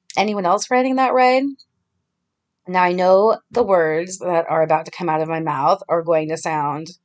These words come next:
a little crazy, but bear with me for just a second. Oh, for so long, um, I thought I had no control. That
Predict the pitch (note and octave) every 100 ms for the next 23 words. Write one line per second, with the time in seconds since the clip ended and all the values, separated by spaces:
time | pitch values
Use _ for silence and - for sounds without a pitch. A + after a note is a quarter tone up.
0 | _ _ _ _ - F3 F#3 G#3 D3+ C#3+
1 | E3 A#3 A#3+ _ _ E3 F3 E3 E3 -
2 | _ - D3+ D#3 C#3+ D3+ E3 - F3+ D3+
3 | - A#3 - D3 - D#3+ F3+ _ - _
4 | _ _ _ _ _ _ _ _ _ _
5 | _ _ _ _ _ _ _ _ D4+ B3+
6 | A3 - - A#3 - A#3+ C4+ A3+ G3 E3+
7 | E3 F#3 A3+ G#3+ _ _ _ - G3 G3
8 | F#3+ F#3 G3 _ - B3 D4 D#4 E4 E4
9 | D4+ D#4 D4+ C4+ C#4+ G3 D#3+ _ _ _
10 | _ _ _ _ _ _ _ _ _ _
11 | _ _ _ _ _ G3+ G3 G3